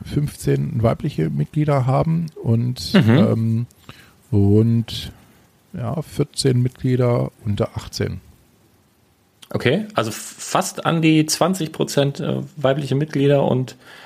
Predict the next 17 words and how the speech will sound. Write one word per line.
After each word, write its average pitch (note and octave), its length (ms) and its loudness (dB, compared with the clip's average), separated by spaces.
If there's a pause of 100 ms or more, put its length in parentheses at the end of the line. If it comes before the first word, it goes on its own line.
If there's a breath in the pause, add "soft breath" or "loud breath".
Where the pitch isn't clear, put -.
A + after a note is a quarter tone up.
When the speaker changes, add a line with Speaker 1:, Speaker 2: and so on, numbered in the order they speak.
Speaker 2:
man C3+ 160 2
Speaker 1:
Ja. D#3+ 60 6
Speaker 2:
muss F#3+ 160 2
nicht E3 180 0
unbedingt D3 380 2
A-voll A#2+ 420 2
sein, F#2+ 260 0
da A2 80 2
komme C3+ 220 -2
ich C#3 60 -4
gleich B2 220 2
auch C3 60 2
nochmal C#3 220 2
drauf G2 300 -2
Speaker 1:
Ja. B2 420 -2
Speaker 2:
zu A2 160 -6
sprechen. A2+ 460 -2